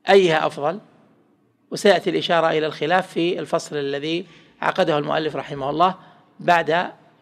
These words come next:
قليل. وصف المؤلف رحمه الله، عرف المؤلف رحمه الله هذه الأنساك الثلاثة ببيان أعمالها،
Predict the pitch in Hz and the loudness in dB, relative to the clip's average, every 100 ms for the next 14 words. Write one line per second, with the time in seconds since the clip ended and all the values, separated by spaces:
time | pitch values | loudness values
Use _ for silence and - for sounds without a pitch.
0 | _ 170 143 104 - - _ _ _ _ | _ -2 0 -4 -12 -20 _ _ _ _
1 | _ _ _ _ _ - 214 226 214 208 | _ _ _ _ _ 4 4 4 2 2
2 | 190 180 180 170 160 156 156 151 147 160 | 2 0 0 -2 -4 -4 -4 -2 2 2
3 | 202 175 160 156 160 165 151 - 143 156 | 2 -2 -4 -6 -6 -4 -6 -8 -10 -8
4 | 151 156 151 185 175 165 190 180 180 - | -6 -4 -2 0 0 0 -2 -4 -6 2
5 | 185 196 196 208 196 190 196 208 196 160 | 4 4 4 4 4 4 4 4 2 0
6 | 190 170 156 139 202 | 4 4 2 -4 -10